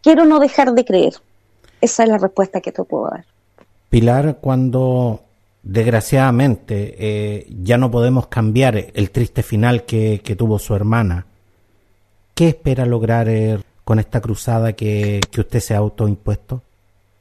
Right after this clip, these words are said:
Speaker 1: Yo quiero que se regule el tema de la convivencia, de hecho, quiero que se reconozca la convivencia, quiero que, que se tome en serio el apoyo que se le da a las mujeres en este país, las mujeres que han sido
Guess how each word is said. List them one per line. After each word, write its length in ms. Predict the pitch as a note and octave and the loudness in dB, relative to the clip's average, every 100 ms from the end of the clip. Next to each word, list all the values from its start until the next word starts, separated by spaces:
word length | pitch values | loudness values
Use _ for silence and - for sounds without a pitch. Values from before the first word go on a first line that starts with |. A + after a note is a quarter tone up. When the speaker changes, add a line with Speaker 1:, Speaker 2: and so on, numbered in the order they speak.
| _ _ _ _ _ _ _ _ _ _ - | _ _ _ _ _ _ _ _ _ _ -4
Speaker 1:
Yo 200 | G3+ A#3+ | 4 4
quiero 560 | - B3+ C4+ C#4 D4 - | 6 4 6 6 4 2
que 140 | - A#3 | 0 0
se 300 | - A3+ A3 | 2 2 2
regule 640 | G3+ F#3+ C4 A3+ G#3 A3+ - | 2 2 4 4 2 -2 -2
el 120 | G3+ | 0
tema 260 | - G#3+ G#3 | 2 2 4
de 80 | G#3 | 2
la 80 | |
convivencia, 560 | G3+ G#3 G#3 G3+ - G#3 | 2 2 2 0 0 2
de 160 | G3 G3+ | 2 0
hecho, 400 | - G#3+ A3 - | -2 -4 -4 -2
quiero 180 | G#3 G3+ | -2 -2
que 80 | |
se 140 | - F#3+ - _ _ | -6 -12 -14 _ _
reconozca 580 | F#3+ F#3+ F#3 G#3+ - G3 | -4 0 0 0 -2 -2
la 120 | F#3 | -2
convivencia, 840 | F#3 F3+ F3+ F3+ F3+ - F#3+ G3 - _ _ _ _ _ _ _ | -2 -2 0 0 -2 -4 -8 -8 -12 _ _ _ _ _ _ _
quiero 260 | A3+ A3 G#3 | 6 6 4
que, 800 | G#3+ G#3 F#3+ F#3+ F#3 F3+ F3 E3+ - _ _ _ _ | 2 4 4 4 4 2 0 -2 -10 _ _ _ _
que 120 | - G3+ | -2 2
se 120 | G3 | 2
tome 200 | G3+ G#3+ | 4 2
en 80 | G3+ | 0
serio 560 | - G#3 F#3 F3 G3+ - _ - | 2 2 4 2 0 -10 _ 0
el 140 | G3 | 2
apoyo 380 | F#3 - G3 G3+ | 2 2 2 2
que 120 | G#3 | 0
se 100 | G#3 | 0
le 100 | G3 | 2
da 100 | G3 | 2
a 20 | |
las 100 | G3 | 0
mujeres 380 | G3 - F#3+ G3 | -2 -2 -2 -2
en 80 | F#3 | -4
este 180 | - F#3+ | -6 -2
país, 340 | F#3 G3 G3 | 0 0 0
las 120 | F#3+ | 0
mujeres 340 | F3+ - F#3+ - | -2 -2 -4 -4
que 140 | G3 | -4
han 80 | F3+ | -2
sido 480 | - G3 F#3 F#3 | -2 0 0 -2